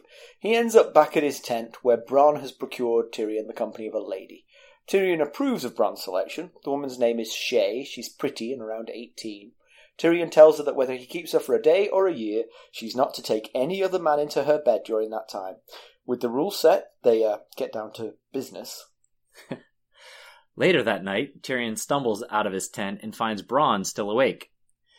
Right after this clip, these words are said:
Speaker 2: Tyrion tells him of their position in the vanguard. Bronn says he'd have done the same. Small man, big shield, drive the archers crazy.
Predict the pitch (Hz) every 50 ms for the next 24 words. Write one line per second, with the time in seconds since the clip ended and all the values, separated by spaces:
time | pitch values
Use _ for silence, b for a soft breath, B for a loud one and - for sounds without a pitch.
0 | _ _ - - 165 170 175 160 147 147 143 131 127 120 113 113 - - - _
1 | _ _ 110 120 123 117 113 113 110 b b b b b b b - 113 107 101
2 | 113 110 107 107 107 101 - 117 107 117 147 151 - 127 110 107 101 95 87 110
3 | 135 156 151 120 92 90 80 78 80 78 - _ _ _ _ _ _ _ _ _
4 | _ _ - 117 117 127 131 117 - 127 117 113 110 - - - 131 135 123 113
5 | 104 120 117 117 113 101 92 - - 131 127 117 90 80 76 - _ _ _ _
6 | _ _ - - - 123 117 120 117 117 113 110 110 107 101 - - 120 113 98
7 | - - 120 110 107 101 98 87 - _ _ _ - 110 104 104 101 90 110 -
8 | 110 107 104 - 98 - - - 131 127 117 107 85 85 80 -